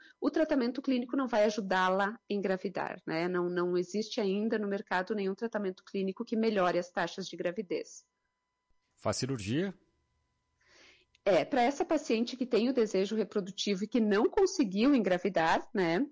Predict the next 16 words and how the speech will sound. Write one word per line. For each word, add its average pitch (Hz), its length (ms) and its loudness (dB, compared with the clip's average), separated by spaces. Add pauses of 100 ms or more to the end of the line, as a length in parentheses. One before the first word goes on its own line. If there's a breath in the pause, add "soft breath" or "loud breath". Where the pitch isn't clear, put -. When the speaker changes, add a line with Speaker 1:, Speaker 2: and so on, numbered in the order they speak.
(400 soft breath)
Speaker 1:
é, 190 540 4
a 202 120 0
gente 208 680 -4
tem 202 180 0
a 185 60 2
opção 190 320 -4
cirúrgica, 202 600 -2
sim, 302 420 4
e, 160 240 2
aliás, 165 560 2
é, - 80 -4
também, 269 480 2
se 233 180 -6
não 180 140 0
for 185 280 0
uma, 156 680 -2